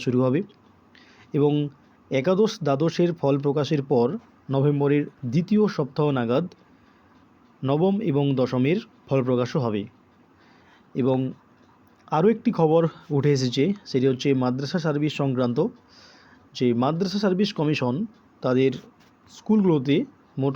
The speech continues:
কত শিক্ষক এবং অশিক্ষক শূন্যপদ রয়েছে তা জানার জন্য একটা স্কুলগুলোকে চিঠি দিয়েছে। চোদ্দোই নভেম্বরের মধ্যে তারা যেন প্রত্যেকে একটা ড্রাফট, একটা শূন্যপদ কতগুলো রয়েছে শিক্ষক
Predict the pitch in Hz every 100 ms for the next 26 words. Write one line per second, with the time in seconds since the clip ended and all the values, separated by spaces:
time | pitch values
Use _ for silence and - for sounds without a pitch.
0 | 143 143 143 175 - 156 - 170 160 151
1 | 139 127 123 151 - 160 151 - _ _
2 | _ - - 147 139 135 143 131 123 120
3 | 143 202 - _ 135 127 127 151 143 139
4 | 156 151 160 160 - _ _ - 135 131
5 | 131 131 - - 190 160 156 139 143 139
6 | 147 135 131 139 131 233 - _ _ _
7 | _ _ - 175 165 214 214 160 143 165
8 | 165 160 147 131 120 131 127 113 113 120
9 | 117 127 - 180 151 127 226 - _ _
10 | _ _ - 127 - 127 127 - _ -
11 | 135 110 151 180 - - _ _ _ _
12 | - 123 143 135 131 - - 170 180 180
13 | 180 170 170 147 156 156 139 135 135 175
14 | 240 - _ _ - - 139 -